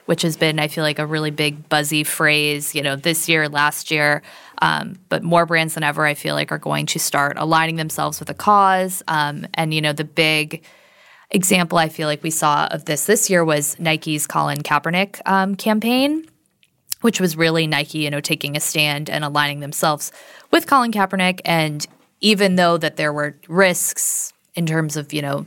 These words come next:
not everyone in America, not every Nike shopper is a fan of Colin Kaepernick and what he stands for. Um, but Nike made the decision to sort of just say, "We're gonna stand with him. We think it's, it aligns with our brand and it's important for us to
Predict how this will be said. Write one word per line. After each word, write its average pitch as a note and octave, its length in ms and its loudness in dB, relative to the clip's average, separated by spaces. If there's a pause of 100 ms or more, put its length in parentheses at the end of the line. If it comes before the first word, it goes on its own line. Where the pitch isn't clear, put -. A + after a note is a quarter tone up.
not D3+ 220 2
everyone D3 400 -6
in C#3+ 80 -8
America, C#3 800 -2
not D3+ 220 2
every D3 260 -6
Nike C#3+ 280 -8
shopper D3+ 480 -2
is D3+ 220 -6
a D3+ 60 -8
fan D3+ 240 0
of D3 80 -10
Colin D3 260 -2
Kaepernick D3 400 -6
and - 100 -12
what D#3 120 -8
he - 100 -8
stands G#3 380 0
for. F3 360 2 (360)
Um, D3 400 -2
but - 120 0
Nike D3 280 -2
made C#3+ 180 -4
the D3 80 -4
decision D3 440 -4
to D3 120 -12
sort D3 240 -4
of C#3+ 100 -12
just - 220 -6
say, C#3+ 220 0
"We're D#3 200 -2
gonna D3 200 -6
stand D3 320 -2
with D3 140 -6
him. D3 200 -2
We D3 140 -4
think D3 240 -6
it's, - 340 -6
it D#3+ 140 -4
aligns C#3+ 340 -2
with D3 140 -8
our D3 100 0
brand G#3+ 420 2
and E3 140 -4
it's D3+ 160 -8
important D#3 400 -6
for - 100 -4
us D3+ 200 -4
to D#3+ 200 -8